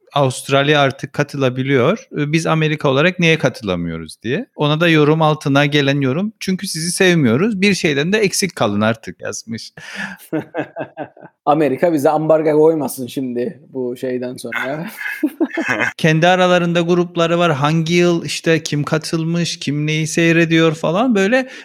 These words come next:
Speaker 1: müthiş tartışmalar. Bu son, e, Twitter'da birazcık gördüm. Yarışma sırasında da,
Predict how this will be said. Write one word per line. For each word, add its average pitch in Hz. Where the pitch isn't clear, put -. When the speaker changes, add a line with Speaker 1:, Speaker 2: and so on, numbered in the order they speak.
Speaker 1:
müthiş 165
tartışmalar. 107
Bu 127
son, 170
e, 120
Twitter'da 113
birazcık 87
gördüm. 95
Yarışma 123
sırasında 87
da, 233